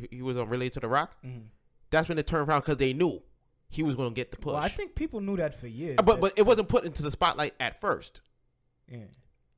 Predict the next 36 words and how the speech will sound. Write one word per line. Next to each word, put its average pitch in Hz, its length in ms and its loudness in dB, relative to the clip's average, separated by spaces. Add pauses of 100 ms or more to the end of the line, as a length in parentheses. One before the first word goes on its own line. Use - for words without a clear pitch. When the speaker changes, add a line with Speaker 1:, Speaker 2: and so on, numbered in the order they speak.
(220)
Speaker 1:
You 151 120 2
Speaker 2:
Well, 160 120 10
Speaker 1:
know 156 60 -2
Speaker 2:
yeah, 139 80 -4
they 151 140 0
started 190 400 -2
putting 185 220 0
that 165 180 -8
to 165 100 -6
the 139 80 -2
spotlight 139 480 -4
when 135 120 -8
he 135 60 -8
won 131 180 -6
the 127 80 -2
Royal 135 200 0
Rumble 131 300 -8
a 107 40 -12
few - 200 -12
years 135 100 -6
Speaker 1:
Right. 151 300 4
Speaker 2:
ago. 104 40 -18 (680)
Speaker 1:
And 165 120 6
Speaker 2:
Yeah. 156 100 6
Speaker 1:
then, - 40 -2
pe-, - 360 -4
like, 156 180 2
it's 160 120 0
like 175 200 -2
people 180 400 -6
knew, 123 420 -4 (100)
and 151 80 -6
they 180 80 2
didn't 202 240 0
want 226 220 -2
it. 117 100 -10